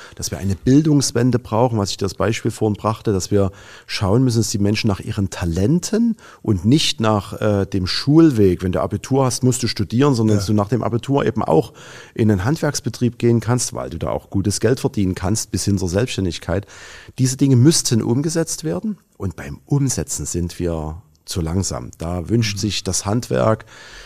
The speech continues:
Speaker 1: äh, ein größeres Tempo,
Speaker 2: Ja.
Speaker 1: äh, nicht nur Lippenbekenntnisse. Und es geht nicht darum, äh, ein Bashing der, äh, Studiengänge zu betreiben, sondern, äh, Menschen dahin zu bekommen, wo ihre Talente liegen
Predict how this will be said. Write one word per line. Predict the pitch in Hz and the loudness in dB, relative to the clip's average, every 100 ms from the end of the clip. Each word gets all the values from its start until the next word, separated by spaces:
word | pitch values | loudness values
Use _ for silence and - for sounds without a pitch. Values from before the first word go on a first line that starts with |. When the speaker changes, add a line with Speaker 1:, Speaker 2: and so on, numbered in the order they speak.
| - | -10
Speaker 1:
äh, | - | -2
ein | 101 95 - 98 98 95 | 0 -2 -4 -2 -2 -2
größeres | - - 139 131 107 98 - | -4 2 2 2 -2 -2 -4
Tempo, | 107 120 147 139 135 123 - 104 95 107 | -2 -2 2 4 4 2 -6 -12 -12 -2
Speaker 2:
Ja. | 107 98 | 0 2
Speaker 1:
äh, | |
nicht | 117 127 - | 0 0 2
nur | 113 | 4
Lippenbekenntnisse. | 113 - 143 135 123 120 120 120 110 113 113 110 | 4 2 -2 0 2 2 2 0 2 2 2 0
Und | 101 | -2
es | 92 - | -2 0
geht | 120 120 | 0 0
nicht | 139 - | -2 0
darum, | 120 110 131 117 | 0 2 2 0
äh, | - | 0
ein | 104 - 95 | -2 0 -2
Bashing | - 120 - 123 110 | 0 0 2 2 4
der, | 98 95 92 87 87 - 95 98 98 | 4 2 2 0 -2 -2 -2 -2 -6
äh, | |
Studiengänge | - 143 151 147 107 117 120 | 0 0 0 -2 0 0 0
zu | - | -2
betreiben, | 107 - - 90 117 139 117 - - - - | -6 -6 -2 0 0 -2 -4 -14 -20 -20 -6
sondern, | - 107 107 107 104 104 | 0 4 4 4 4 2
äh, | 104 | 0
Menschen | 95 101 135 - 120 - | 2 2 2 2 -2 -2
dahin | 87 135 156 | -4 -2 -2
zu | - 123 | -2 -2
bekommen, | 127 - 117 | -2 0 0
wo | 110 | 0
ihre | 117 117 110 | -2 -2 -4
Talente | 92 92 113 185 127 | -4 0 0 0 0
liegen | 98 123 165 233 | 2 0 0 -4